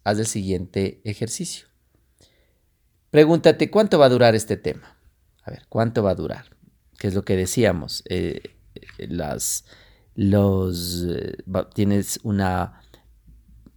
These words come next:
una permanencia, una omnipresencia o lo estás personalizando,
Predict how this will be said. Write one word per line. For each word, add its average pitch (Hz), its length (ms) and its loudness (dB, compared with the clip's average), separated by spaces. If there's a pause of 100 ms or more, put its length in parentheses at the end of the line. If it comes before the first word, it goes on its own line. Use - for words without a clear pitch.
(280)
una 104 480 0
permanencia, 113 1080 0
una 90 680 -6
omnipresencia 131 1300 -2
o 90 100 -4
lo 87 80 -2
estás 95 320 -2
personalizando, 95 1040 -4